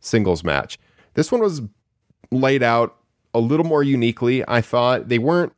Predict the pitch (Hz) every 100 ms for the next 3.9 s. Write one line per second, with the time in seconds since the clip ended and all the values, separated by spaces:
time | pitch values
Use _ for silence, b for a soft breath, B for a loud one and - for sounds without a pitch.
0 | - 120 127 127 117 107 117 - 110 -
1 | 101 95 95 95 98 107 120 113 110 107
2 | 110 107 - 107 101 117 110 104 117 90
3 | 110 107 113 101 101 95 95 101 92